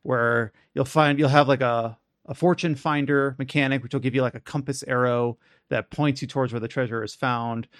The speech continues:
The monsters that you have with you will help you locate it. You dig it up, and then you don't know how much it's worth until you bring it back to the, to your main base, once you do, like, some of the, some of the values are pretty crazy. Like, this treasure's worth five hundred thousand gold. They're like, "Oh, shit,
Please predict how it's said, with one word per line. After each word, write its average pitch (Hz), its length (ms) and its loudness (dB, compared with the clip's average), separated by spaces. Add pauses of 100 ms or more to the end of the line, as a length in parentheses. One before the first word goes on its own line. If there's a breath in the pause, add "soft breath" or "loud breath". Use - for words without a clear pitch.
(320 loud breath)
The 143 60 2
monsters 143 440 6
that 131 80 0
you 131 80 0
have 123 180 4
with 123 180 0
you 120 120 0
will 117 100 0
help 117 180 -2
you 123 80 -2
locate 120 420 0
it. 113 220 -2 (280 soft breath)
You 127 100 0
dig 135 300 4
it 131 80 6
up, 123 200 2
and 127 80 -2
then 127 80 2
you 127 80 4
don't 175 180 2
know 165 100 -2
how 147 100 0
much 139 180 0
it's 127 160 -8
worth 131 240 0
until 131 220 -4
you 117 120 -2
bring 123 200 -2
it 113 100 -8
back 117 220 -6
to 131 120 -4
the, 110 360 -2 (280)
to 135 100 -6
your 123 80 0
main 110 180 -4
base, 147 400 -2 (460)
once 165 260 2
you 165 80 6
do, 143 460 6 (100)
like, 135 240 0
some 214 140 0
of 226 60 -2
the, 151 260 -4
some 202 160 -6
of 208 80 -2
the 120 160 2
values 120 500 2
are 110 60 -2
pretty 131 260 -2
crazy. 123 320 -2
Like, 110 160 -6
this 180 160 -2
treasure's 123 440 -6
worth 131 260 -2
five 131 220 -4
hundred 151 280 -6
thousand 120 300 -4
gold. 147 320 2
They're 113 140 -2
like, 147 80 -2
"Oh, 139 60 -4
shit, - 320 -6